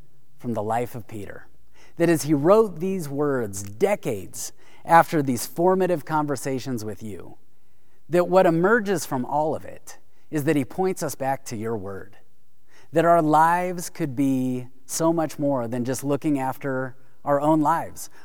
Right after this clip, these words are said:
our own needs, our own wants, our own desires, our own opinions,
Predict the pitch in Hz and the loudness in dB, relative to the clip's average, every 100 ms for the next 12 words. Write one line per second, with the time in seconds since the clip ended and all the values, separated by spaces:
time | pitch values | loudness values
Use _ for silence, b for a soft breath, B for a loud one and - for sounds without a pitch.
0 | - 143 156 170 160 156 156 147 156 139 | -2 2 6 6 6 6 4 2 -2 -2
1 | 127 151 160 135 135 135 - - - 123 | 2 2 2 2 0 0 -4 -8 -8 -6
2 | 123 160 160 131 123 123 123 120 127 127 | -2 0 0 2 2 0 -2 -4 -4 -2
3 | 143 165 - 127 110 101 95 98 - | 0 0 -2 -6 -6 -8 -10 -12 -12